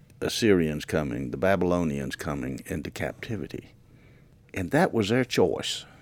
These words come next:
and it's our choice too. Do we remain in bondage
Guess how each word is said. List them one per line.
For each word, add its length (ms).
and 140
it's 180
our 240
choice 420
too. 300
Do 160
we 240
remain 800
in 200
bondage 680